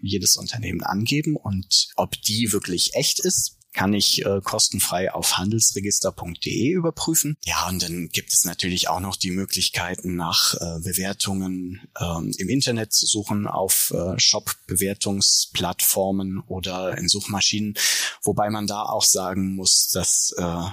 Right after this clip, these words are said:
Bewertungen durchaus auch gefälscht sein können. Also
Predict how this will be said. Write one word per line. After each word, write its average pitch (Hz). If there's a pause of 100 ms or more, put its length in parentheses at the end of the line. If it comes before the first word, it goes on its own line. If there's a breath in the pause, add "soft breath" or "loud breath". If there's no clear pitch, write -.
(120)
Bewertungen 95
durchaus 95
auch 92
gefälscht -
sein 107
können. 104
Also 85